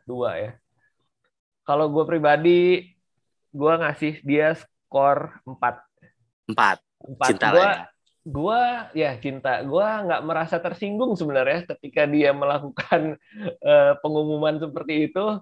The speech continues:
Speaker 1: Da-,
Speaker 2: Hah?
Speaker 1: dengan seluruh kabar-kabar yang berseliweran gitu ya.
Speaker 2: Banyak.
Speaker 1: Dia
Speaker 2: Iya, iya.
Speaker 1: kayak dikecewakan oleh klub gitu. Jadi, gua lebih menyalahkan klub sih daripada Koscielny untuk itu. Jadi,
Speaker 2: Benar, benar.
Speaker 1: gua sih ngasih dia skor empat.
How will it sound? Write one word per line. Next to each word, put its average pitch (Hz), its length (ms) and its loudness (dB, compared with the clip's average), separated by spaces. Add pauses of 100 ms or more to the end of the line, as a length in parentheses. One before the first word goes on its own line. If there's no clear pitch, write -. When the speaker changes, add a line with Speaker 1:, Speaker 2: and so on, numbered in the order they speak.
(480)
Speaker 1:
Da-, 147 320 4
Speaker 2:
Hah? 104 160 6
Speaker 1:
dengan 151 320 -4
seluruh 156 480 4
kabar-kabar 151 720 2
yang 147 280 -2 (180)
berseliweran 151 640 0
gitu 165 260 -2
ya. - 60 4
Speaker 2:
Banyak. 101 260 -2 (400)
Speaker 1:
Dia 135 80 -14
Speaker 2:
Iya, 160 160 0
iya. 170 80 -6
Speaker 1:
kayak 143 280 -2 (180)
dikecewakan 139 680 -4
oleh 131 300 0 (220)
klub 185 320 0
gitu. 123 260 -10
Jadi, 156 420 -6 (800)
gua 165 200 0
lebih 185 160 2
menyalahkan 143 760 -2
klub 175 300 -4
sih 143 240 -4 (100)
daripada 127 460 -2
Koscielny 131 680 -4 (120)
untuk 113 240 -12
itu. 120 400 -10
Jadi, 131 260 -4
Speaker 2:
Benar, 131 180 0
benar. 107 220 -6
Speaker 1:
gua - 220 -18
sih 131 180 -6 (680)
ngasih - 320 -8
dia 131 120 -4
skor - 260 -8
empat. 113 340 -8